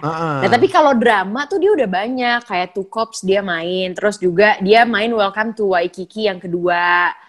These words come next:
Speaker 1: Heeh,
Speaker 2: Terus
Speaker 1: gua
Speaker 2: juga
Speaker 1: tahu tuh.
Speaker 2: yang, yang polisi-polisi kereta apa sih? Gua, gua, gua agak lupa sih judul dramanya apa. Terus po-, pokoknya dia udah banyak juga beberapa drama. Gua pun juga udah sering ngeliat dia. Cuman beneran baru di startup ini dia dapet peran yang,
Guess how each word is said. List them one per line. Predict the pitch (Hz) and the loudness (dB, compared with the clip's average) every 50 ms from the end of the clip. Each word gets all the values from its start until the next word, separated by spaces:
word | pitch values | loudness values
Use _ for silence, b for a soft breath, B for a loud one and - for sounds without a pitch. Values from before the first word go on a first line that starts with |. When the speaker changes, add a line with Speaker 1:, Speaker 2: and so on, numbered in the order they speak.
| _ 113 | _ -16
Speaker 1:
Heeh, | 117 113 127 135 139 139 | -12 -8 -6 -4 -2 2
Speaker 2:
Terus | 139 - - 127 117 220 202 175 | 2 2 2 2 0 -2 0 2
Speaker 1:
gua | 214 220 226 | 4 4 6
Speaker 2:
juga | 233 | 6
Speaker 1:
tahu | 226 226 226 - | 4 2 0 0
tuh. | 220 214 | 0 0
Speaker 2:
yang, | 202 202 190 208 202 202 202 - - - | 0 0 0 -2 -4 -6 -8 -10 -10 -6
yang | 220 220 214 208 208 208 | -4 -4 -4 -4 -6 -6
polisi-polisi | - 220 220 214 220 208 - 240 220 - - 220 220 214 208 214 - 226 208 - _ _ _ _ | -2 -2 -2 -2 -2 -4 -8 -12 -10 -6 -4 -4 -2 -4 -4 -8 -10 -12 -14 -14 _ _ _ _
kereta | - 233 226 220 226 220 214 214 214 - _ _ _ _ _ _ 277 269 - 240 | -8 -6 -4 -2 -2 -2 -2 -4 -6 -8 _ _ _ _ _ _ 2 4 4 2
apa | - - 196 196 | 0 -2 -4 -4
sih? | - 202 202 190 190 | -4 -4 -4 -2 2
Gua, | 208 220 196 | 2 2 4
gua, | 220 220 - 214 | 4 0 0 4
gua | 214 254 269 240 | 4 4 6 6
agak | 226 208 | 8 6
lupa | 233 233 233 226 226 | 6 6 4 2 -2
sih | 226 226 214 | 0 -2 -4
judul | 180 185 170 190 190 180 | -4 -2 0 0 0 0
dramanya | 185 185 180 185 185 170 165 165 | -2 -4 -6 -6 -6 -6 -6 -4
apa. | - 185 185 196 b b b b b b _ - | -2 -2 -4 -4 b b b b b b _ 0
Terus | 247 269 262 - - | 2 2 0 -2 -2
po-, | - 226 - 185 | 0 0 0 2
pokoknya | 196 220 247 285 320 440 | 2 2 4 4 4 4
dia | 392 294 | 4 4
udah | 214 | 4
banyak | 196 196 196 202 190 196 | 2 0 -2 -4 -6 -6
juga | 220 220 208 226 214 196 | -2 2 4 4 4 2
beberapa | 185 185 190 180 - 180 | 0 -2 -2 0 0 -2
drama. | 170 170 180 190 202 208 190 | -2 -2 -2 -2 -2 -2 0
Gua | 190 214 220 | 2 2 0
pun | 349 370 349 | 2 0 2
juga | 277 233 214 190 196 | 4 4 4 4 4
udah | 196 196 196 | 0 -2 -4
sering | - 196 190 196 196 | -6 -8 -8 -6 -4
ngeliat | 190 190 185 180 180 - | -2 0 0 -2 -2 -4
dia. | 180 202 220 226 208 196 196 196 | -6 -4 -2 0 0 0 -2 -4
Cuman | - 330 403 427 415 294 240 202 220 247 254 208 | -2 -2 -2 0 0 0 0 2 2 2 2 2
beneran | 214 202 208 202 202 202 202 202 | 0 0 -2 -4 -4 -2 -2 -2
baru | 190 190 190 180 | -2 -2 -2 -4
di | 180 185 | -6 -10
startup | - - 190 180 180 - 180 185 - 175 | -6 -4 -4 -4 0 0 -2 -2 -2 -4
ini | 156 139 170 214 | -6 -4 -2 0
dia | 220 269 269 247 233 | 2 4 4 4 4
dapet | - 214 - _ - | 2 -2 -8 _ -6
peran | 185 185 208 233 247 240 | -4 -2 0 0 0 0
yang, | 220 196 190 | 0 0 -2